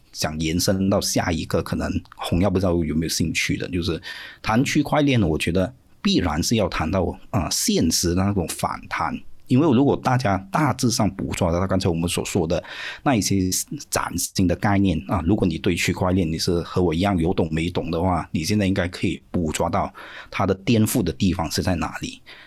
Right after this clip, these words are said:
那你也可以设想得到，那么颠覆性的一件事情，一个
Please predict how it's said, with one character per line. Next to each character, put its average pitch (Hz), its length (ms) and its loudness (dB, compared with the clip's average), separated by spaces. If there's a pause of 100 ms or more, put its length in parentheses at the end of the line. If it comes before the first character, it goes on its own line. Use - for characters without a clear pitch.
那 196 100 2
你 117 180 4
也 78 120 0
可 - 140 0
以 123 60 6
设 113 180 2
想 76 180 0
得 85 100 0
到， 82 320 0 (100)
那 156 120 4
么 147 80 6
颠 127 320 4
覆 127 180 4
性 110 240 4
的 78 160 2 (120)
一 98 120 0
件 95 220 2
事 95 220 2
情， 87 180 -2
一 95 180 0
个 92 200 -2